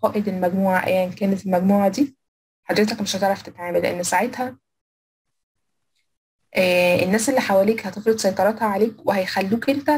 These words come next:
تسمع كلامهم في الشغل بتاعك. يعني أنا عاوز أطلع دي دلوقتي، هطلع دي دلوقتي ومش مشكلة، باخد السوفت كوبي بعدين. طبعًا ما ينفعش.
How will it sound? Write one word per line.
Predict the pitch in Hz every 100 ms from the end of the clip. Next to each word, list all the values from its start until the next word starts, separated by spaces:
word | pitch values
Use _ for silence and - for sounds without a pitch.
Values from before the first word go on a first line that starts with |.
| 285
تسمع | 233 226
كلامهم | 208 202 226 254 247 240 -
في | 185
الشغل | 185 185 202 196
بتاعك. | - - - _ _ _ _ _ _
يعني | 175 196
أنا | 220
عاوز | 233 254 226
أطلع | 233 214
دي | 226
دلوقتي، | 233 240 233 214
هطلع | 240 254
دي | 220 240
دلوقتي | 220 247 - 247
ومش | 208 -
مشكلة، | 196 226 226
باخد | 220 -
السوفت | 214 220 214 -
كوبي | - 202
بعدين. | 180 170 - - -
طبعًا | 196
ما | 185
ينفعش. | 180 - 185 - -